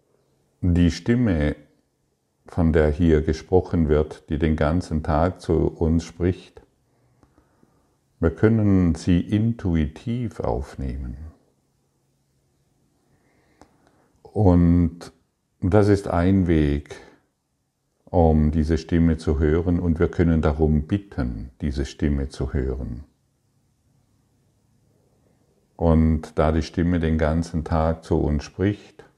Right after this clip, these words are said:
können wir den ganzen Tag um Führung bitten. Und je mehr wir diesbezüglich in Hingabe sind, desto deutlicher werden wir diese Führung wahrnehmen können.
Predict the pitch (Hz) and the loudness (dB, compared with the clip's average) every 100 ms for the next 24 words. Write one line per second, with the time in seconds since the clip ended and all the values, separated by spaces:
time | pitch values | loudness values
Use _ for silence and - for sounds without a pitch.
0 | _ _ _ - 87 80 78 76 78 76 | _ _ _ 0 4 4 4 2 0 -2
1 | 76 85 104 - - 110 110 - 73 71 | -2 -2 -2 -6 -8 -6 -6 -4 -2 -2
2 | 71 - 80 78 - 71 67 69 71 - | -4 -4 -4 -4 -2 -2 -2 -4 -4 -6
3 | 64 - 69 69 _ _ _ _ _ _ | -12 -14 -18 -20 _ _ _ _ _ _
4 | _ _ _ _ _ _ _ _ _ _ | _ _ _ _ _ _ _ _ _ _
5 | _ 78 76 78 78 87 101 90 80 76 | _ 0 4 4 4 0 -2 0 0 0
6 | 101 104 - 85 - 92 87 78 - 73 | -4 -4 -6 -6 -2 -2 -2 -4 -4 -4
7 | 73 104 104 90 73 71 71 71 - 113 | -2 -2 -4 -4 -4 -2 -2 -4 -4 -4
8 | 85 62 - _ _ _ _ _ _ _ | -4 -8 -18 _ _ _ _ _ _ _
9 | _ _ _ _ _ _ _ _ 82 - | _ _ _ _ _ _ _ _ -2 0
10 | 73 80 71 73 76 76 80 73 73 76 | 0 4 4 2 -2 -4 -2 0 0 0
11 | 73 78 76 76 78 73 - 87 73 76 | 0 0 0 -4 -4 -10 -2 -2 0 0
12 | 76 69 73 90 87 82 78 76 78 - | 0 0 0 -2 -2 0 0 0 -2 -4
13 | 117 120 67 - | -2 -2 -2 -8